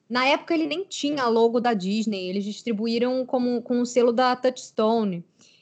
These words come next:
E, hum, da Touchstone ou da Buena Vista, agora eu não lembro. Mas aí, quando o filme fez mais sucesso e eles foram relançar,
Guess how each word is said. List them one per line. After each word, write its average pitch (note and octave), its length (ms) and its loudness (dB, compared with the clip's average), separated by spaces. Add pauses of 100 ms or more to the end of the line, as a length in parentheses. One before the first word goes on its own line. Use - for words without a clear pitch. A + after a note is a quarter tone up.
(180)
E, G#3+ 1000 0
hum, F3+ 400 -2 (260)
da G#3+ 140 4
Touchstone B3+ 680 2
ou C#4 40 2
da C4+ 160 4
Buena B3+ 320 -2
Vista, A3 340 -4
agora A3 220 -4
eu B3 60 -4
não B3 80 -2
lembro. G3+ 280 -2
Mas G#3+ 200 0
aí, B3 100 4
quando C#4 220 -2
o C4+ 40 -4
filme D4 240 -2
fez C#4 220 2
mais C4 220 -4
sucesso A#3+ 760 0
e - 20 0
eles G#3+ 140 -2
foram A#3 260 -2
relançar, G#3+ 880 0